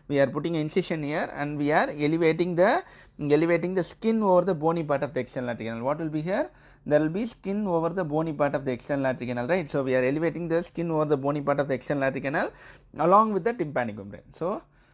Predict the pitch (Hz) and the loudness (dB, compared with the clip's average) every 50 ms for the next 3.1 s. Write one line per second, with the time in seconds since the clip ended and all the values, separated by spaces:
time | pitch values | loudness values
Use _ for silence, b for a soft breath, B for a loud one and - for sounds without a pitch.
0 | b b b b _ _ _ _ _ _ _ _ _ _ _ _ _ _ _ - | b b b b _ _ _ _ _ _ _ _ _ _ _ _ _ _ _ -20
1 | _ _ _ _ - - - - 143 165 196 262 - - - - - 139 127 127 | _ _ _ _ -20 -14 -6 -4 -4 -2 -4 -4 -8 -12 -18 -10 -4 0 0 2
2 | 127 135 147 160 175 175 170 170 160 143 135 139 - 131 131 139 143 151 175 226 | 2 2 0 0 0 -2 -4 -4 -2 -2 -4 -2 -2 -2 0 0 0 0 0 -2
3 | 311 | -2